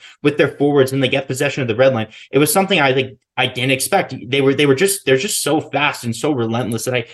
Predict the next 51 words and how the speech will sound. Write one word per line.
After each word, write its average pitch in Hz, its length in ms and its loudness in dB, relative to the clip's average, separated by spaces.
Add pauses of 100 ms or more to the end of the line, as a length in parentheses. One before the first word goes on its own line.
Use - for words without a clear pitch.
(140)
I 131 80 0
think 202 220 2
it 131 160 -2
did 123 200 2
give 127 160 2
Edmonton 131 440 -2
a 117 60 0
little 110 280 -2
bit 131 140 4
of - 120 -2 (120)
p-, - 120 -20 (220)
problems. 143 460 0 (400)
But - 140 2
also, 170 500 4
I 135 140 2
do 175 120 2
wanna 156 160 2
say, 107 260 -2 (200)
full, - 520 0
I, 139 340 2
I 190 40 6
don't, 226 260 2 (480)
I 135 60 4
wanna 208 200 6
give 285 200 0
Stu-, - 300 -4
Stuart 175 280 -2
Skinner 160 220 0
full 139 240 2
credit. 113 340 -4
He 151 120 -4
stopped 160 340 2
a 131 140 -2
ton 156 240 -2
of 196 80 0
shots. 123 340 0
The 127 80 -2
Devils 120 300 2
put - 160 -10
a 113 40 -16
ton - 280 -8
of 151 100 -4
pucks 180 240 -4
on 113 220 -2
net. 120 260 -2 (400)
Uh, 127 180 2
I 123 100 2
don't 160 280 2
think 185 140 -2
he - 180 -8
played 151 340 0